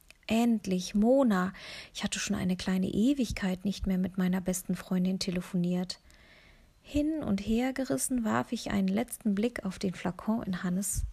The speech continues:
Hand. Wollte sie wirklich nur testen, ob der Duft noch funktionierte? Ich war mir unsicher, was ich von der Antwort halten sollte.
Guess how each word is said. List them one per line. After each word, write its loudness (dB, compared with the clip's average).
Hand. -4
Wollte -2
sie 0
wirklich -2
nur -2
testen, 0
ob -4
der 2
Duft -6
noch -4
funktionierte? -2
Ich -6
war -2
mir -2
unsicher, 0
was -2
ich -6
von 2
der -2
Antwort -2
halten 0
sollte. 0